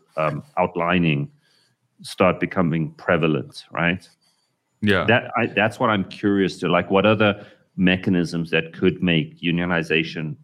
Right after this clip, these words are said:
Speaker 1: actually happen?
Speaker 2: Um, I think in California specifically, California tends to be very, um,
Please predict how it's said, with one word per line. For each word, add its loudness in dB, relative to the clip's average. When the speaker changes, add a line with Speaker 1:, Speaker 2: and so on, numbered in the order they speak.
Speaker 1:
actually -4
happen? -4
Speaker 2:
Um, 2
I 2
think 2
in 4
California 2
specifically, 0
California 2
tends 0
to 0
be 2
very, 2
um, 0